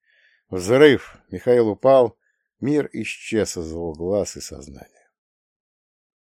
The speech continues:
Показалось, что пришел в себя быстро, но как-то странно. Почему-то раскачивался, как на лодке, плывущей по реке. Хм.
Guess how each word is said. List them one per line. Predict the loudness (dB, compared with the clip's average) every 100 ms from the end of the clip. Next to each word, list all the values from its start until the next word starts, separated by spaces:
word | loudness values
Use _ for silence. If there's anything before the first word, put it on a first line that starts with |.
| _ _ _ _ _ _ _ _ _ _ _ _ _ _ _ _ _ _ _ _ _ _
Показалось, | 0 2 4 4 4
что | 0 -4
пришел | -2 -2 -2
в | -2
себя | 0 0
быстро, | 2 -2 -6 -14 -16 -12
но | -8 -6
как-то | -4 -6 -8
странно. | -14 -8 -4 -4 -8 -16 -20 _ _ _ -14
Почему-то | -8 -6 -4 -2
раскачивался, | -4 -4 -6 -6 -6 -10 -10 -10
как | -10 -6
на | -4
лодке, | -2 -4 -6 _ -16 -16 _ _ _
плывущей | -4 -2 -2 -4 -10
по | -10
реке. | -6 -6 -8 -12 -12 -14 _ _
Хм. | -14 -14